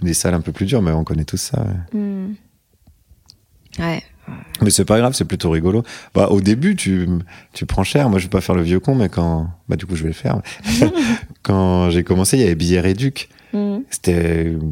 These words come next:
Speaker 1: quasi le seul truc de réservation de spectacle à Paris. Et les critiques, elles étaient placées par ordre chronologique. Enfin, inversement chronologique. Donc la plus récente était, euh, <laughs> au début, quoi. Donc quand on avait un qui t'allumait, une critique qui t'allumait,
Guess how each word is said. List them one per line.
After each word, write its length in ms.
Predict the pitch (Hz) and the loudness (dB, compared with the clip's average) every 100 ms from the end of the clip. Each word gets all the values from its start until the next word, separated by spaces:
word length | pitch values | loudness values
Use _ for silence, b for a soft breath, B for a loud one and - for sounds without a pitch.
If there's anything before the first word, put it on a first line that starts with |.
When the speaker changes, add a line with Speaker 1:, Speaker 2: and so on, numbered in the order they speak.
| - - - | -8 -14 -2
Speaker 1:
quasi 260 | 92 92 | 0 2
le 100 | 95 | 0
seul 260 | 80 - 185 | 0 -2 -2
truc 240 | - 104 | -4 -4
de 100 | 85 | -2
réservation 500 | 82 85 82 82 - | 0 0 0 0 0
de 80 | 90 | -2
spectacle 460 | 76 - - 85 - | -2 -6 -4 -6 -6
à 20 | |
Paris. 320 | - 87 123 - B B B B | -4 -4 -4 -6 B B B B
Et 120 | - 90 | 2 2
les 100 | 87 | 2
critiques, 520 | - 90 - 139 - | -2 -2 -2 -4 -2
elles 240 | 92 82 87 | 0 0 -2
étaient 200 | - 85 | -2 -2
placées 300 | 85 - 117 | -2 0 0
par 220 | 113 92 | 0 0
ordre 440 | 85 82 85 82 | -2 0 0 0
chronologique. 720 | 80 90 92 101 107 - - _ B B B B - | -2 0 2 0 -2 -8 -14 _ B B B B -14
Enfin, 120 | - - | -6 0
inversement 400 | 90 90 - 98 | 0 2 2 0
chronologique. 420 | - 92 92 92 | 2 2 2 0
Donc 160 | 80 78 | -2 -2
la 60 | 82 | -2
plus 140 | 90 | 0
récente 300 | 90 - 101 | 2 0 -2
était, 280 | 80 85 78 | -2 -2 -2
euh, 80 | 76 76 87 | -4 -6 -8
<laughs> 240 | 98 - | -14 -4
au 80 | 98 | -2
début, 300 | 95 92 101 | 0 -2 -4
quoi. 180 | - 85 - B B B B - | -4 -6 -6 B B B B -4
Donc 280 | 85 90 - | -2 0 0
quand 160 | 98 | 0
on 80 | 95 | 2
avait 200 | 95 95 | 4 4
un 100 | 101 | 2
qui 140 | 98 95 | -2 0
t'allumait, 420 | 92 92 110 156 | 0 2 2 0
une 80 | 107 | 0
critique 240 | - - | -6 -12
qui 100 | - | -6
t'allumait, 480 | - 92 92 127 | -2 0 2 0